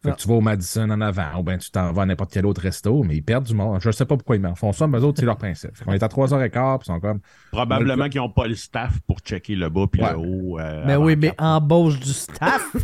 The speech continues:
Speaker 1: <clears throat> Mais c'est embauche du staff ou
Speaker 2: Quoi ?
Speaker 1: dis-les, dis genre, bon, ben jusqu'à quatre heures, il y a personne, allez chercher vos bières au bar en haut, puis à quatre heures, le staff va descendre. Peu importe, en tout cas, eux autres, ils ont décidé qu'ils vont sauver du staff de même.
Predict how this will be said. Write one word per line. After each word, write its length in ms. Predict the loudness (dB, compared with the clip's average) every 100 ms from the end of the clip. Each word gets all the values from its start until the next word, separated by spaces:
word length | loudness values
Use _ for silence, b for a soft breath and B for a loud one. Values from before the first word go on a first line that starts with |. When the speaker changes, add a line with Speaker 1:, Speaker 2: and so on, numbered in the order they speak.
| -2
Speaker 1:
<clears throat> 340 | -4 -4 -6 -6
Mais 100 | -4
c'est 100 | -2
embauche 280 | 0 0 0
du 60 |
staff 260 | 0 -2 0
ou 40 | 0
Speaker 2:
Quoi ? 80 |
Speaker 1:
dis-les, 300 | 2 2 2
dis 180 | 0 0
genre, 260 | 0 0 -2
bon, 160 | -2
ben 80 | -2
jusqu'à 240 | -2 -4 -4
quatre 200 | -2 0
heures, 160 | 0
il 40 | 0
y 40 |
a 40 |
personne, 460 | -2 -8 -2 0 0
allez 180 | 0 -2
chercher 300 | -4 -2 0
vos 160 | 2
bières 240 | 2 2 2
au 100 | 0
bar 200 | 2 0
en 180 | 0 -2
haut, 320 | -2 -4 -6 _ _ _ _ _ _
puis 340 | -8 -2 0 2
à 200 | 0 0
quatre 220 | -2 0
heures, 120 | 2
le 80 | 0
staff 260 | -2 -4 -2
va 80 | -2
descendre. 340 | -2 -4 -4
Peu 100 | 0
importe, 320 | 0 0 -6 -6
en 80 | -10
tout 160 | -4
cas, 80 | -2
eux 60 | 0
autres, 100 | 2
ils 60 |
ont 40 | 2
décidé 360 | 0 0 -2
qu'ils 440 | 0 -2 0 -2 -4
vont 120 | -2 0
sauver 260 | 2 2
du 80 | 0
staff 280 | -2 -2 0
de 80 | 0
même. 280 | 2 0